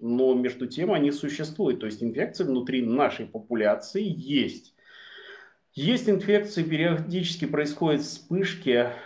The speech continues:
которые мы, нам пока удаётся, а, каким-то образом снивелировать.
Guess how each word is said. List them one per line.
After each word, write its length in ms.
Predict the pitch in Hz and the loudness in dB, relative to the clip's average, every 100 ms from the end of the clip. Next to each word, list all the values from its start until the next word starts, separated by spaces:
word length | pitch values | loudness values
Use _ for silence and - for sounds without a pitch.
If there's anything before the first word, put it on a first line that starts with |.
| - | -6
которые 540 | - 127 156 156 147 131 | -2 -2 0 2 4 2
мы, 440 | 135 160 147 123 - | 2 4 4 2 0
нам 240 | 143 135 - | 0 0 0
пока 400 | 135 - 127 113 | 0 4 4 4
удаётся, 960 | 123 120 123 120 110 - - 117 107 107 | 2 0 0 2 0 -2 -4 -2 -2 0
а, 840 | 117 110 107 107 104 104 101 104 - - | 2 4 4 4 4 2 0 -2 -8 -4
каким-то 480 | 131 - 135 135 | -2 0 0 2
образом 500 | 123 107 107 117 107 | 0 0 -2 -2 -2
снивелировать. 1000 | - - 143 135 117 104 98 120 202 - | -6 -4 0 2 0 -2 -2 0 0 -2